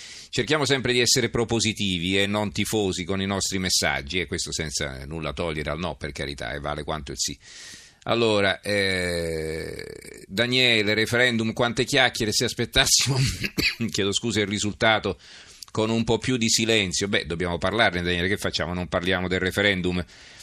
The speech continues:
Allora, eh, Silvano da Genova, poi, eh, volevo sentire ancora il professor Armaroli, eh, intanto su quel che hanno detto i nostri ascoltatori, e poi ho ancora un paio di domande da rivolgergli e poi lo congediamo. Allora, Silvano, buonasera.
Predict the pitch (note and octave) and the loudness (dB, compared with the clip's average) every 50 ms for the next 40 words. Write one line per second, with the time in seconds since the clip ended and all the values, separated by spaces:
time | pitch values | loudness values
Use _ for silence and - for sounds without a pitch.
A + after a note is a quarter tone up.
0 | - - - - - - - A2+ B2 B2 B2 A#2 G#2+ G2 F#2+ F#2 - - A2 A2 | -20 -20 -20 -18 -14 -2 -2 0 2 4 4 4 6 4 4 4 4 2 4 4
1 | G#2+ G2+ G2 F#2+ F#2+ F#2 F#2 F#2 - - - C3 A#2+ A2 C3+ C3+ C#3 C3+ D3 D3+ | 6 6 4 4 4 4 4 4 4 4 4 2 2 2 2 2 2 2 2 2
2 | C#3+ E3 E3+ D#3+ D#3 C#3 A#2+ A2+ G#2 - A#2+ A2+ A2+ A2 G#2+ G2+ F#2+ C#2 C#2+ F2+ | 4 4 4 4 4 4 4 2 2 2 2 4 4 4 4 2 2 0 0 0
3 | F2+ F2 F2 E2+ E2+ E2 E2+ F#2 F#2 F2+ F2+ - - F2+ E2 G#2 G2 F2+ F2 D#2+ | 0 2 2 0 0 0 0 0 0 0 0 0 -2 -2 -2 0 0 0 0 0
4 | - G2 F#2 F2+ - F#2 F2 E2 F2 - - F#2+ F2+ F2+ F2 E2+ F2+ F#2+ G2+ G#2 | -2 0 0 0 -2 -2 -4 -2 -2 -2 0 0 0 0 0 0 0 0 2 2
5 | G#2 G2+ F#2+ F2 F2 E2+ D#2 - - D#2+ D#2+ D#2 D2 C#2+ C#2+ C#2+ C#2+ C#2+ C#2+ C#2+ | 4 2 2 2 0 -2 -2 -4 -6 -6 -4 -4 -4 -4 -4 -6 -6 -8 -10 -10
6 | C#2+ - E2+ E2+ D2+ E2 D#2+ - D#2 F#2+ F#2 D#2 G2 F2+ F2+ F2 F2 E2 - F#2+ | -4 -4 -4 -4 -4 -6 -8 -6 -6 -6 -4 -2 -2 -2 -2 -2 -4 -2 -2 -2
7 | F#2+ F2 - - F#2 - - F#2+ F2+ D#2+ F2+ D#2+ G#2+ G#2+ F#2 E2+ - G2 F2+ F2 | -2 -2 -4 -4 -6 -6 -4 -6 -4 -4 -4 -2 -2 -2 -2 -2 -2 -2 -2 -2
8 | D#2+ G#1+ D#2 D#2+ E2 - G2 F#2+ F2+ F2 - F2 F2 F2 F2 F2 F2+ F#2 G2 G2+ | -2 -4 -6 -6 -6 -4 -4 -4 -4 -2 -2 -2 0 0 0 0 0 0 0 0
9 | G2+ G#2+ A#2 B2 B2+ G#2+ F2+ D#2+ D#2+ D2+ F2 E2 E2+ E2+ - - F2+ E2 E2 - | 0 2 2 2 2 0 0 -2 -2 -4 -4 -4 -4 -4 -2 -2 -2 -2 -2 -2
10 | D2 F#2 E2+ - G2+ G2 F#2 G2 F#2+ E2+ E2+ E2 D#2+ E2 F#2 F#2+ F#2 F2+ F2+ - | -2 -4 -2 -2 -2 -2 0 0 0 0 0 0 0 0 0 0 0 0 0 -2
11 | A2 F#2+ G2 A2 G#2 F#2+ F2 E2+ E2 D#2+ D#2 - - C2 A#1+ - B1+ | -2 -2 -2 -2 -2 -2 -2 -2 -4 -2 -4 -4 -6 -6 -6 -8 -10